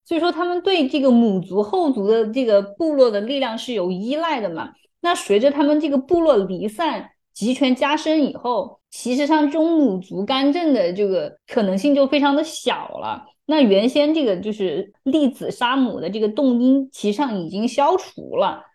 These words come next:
你完全可以不执行。但是冯太后她自己，她就充分利用了这个子贵母死的这样，这样一个制度，来为自己和他们的家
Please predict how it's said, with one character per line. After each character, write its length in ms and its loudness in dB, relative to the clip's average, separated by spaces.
你 200 -2
完 220 2
全 140 -2
可 100 2
以 120 4
不 260 2
执 240 -4
行。 340 -12
但 120 2
是 320 0
冯 300 0
太 220 -2
后 240 4
她 200 0
自 300 2
己， 180 -2
她 160 -2
就 140 -2
充 240 4
分 220 4
利 180 0
用 180 -2
了 120 -6
这 160 -2
个 240 -2
子 100 0
贵 180 6
母 260 0
死 240 -10
的 160 -4
这 120 -4
样， 260 4
这 80 -2
样 140 0
一 100 -6
个 80 2
制 240 -4
度， 140 -2
来 120 0
为 160 4
自 280 -4
己 200 -8
和 160 -2
他 200 -2
们 180 -2
的 100 2
家 160 -2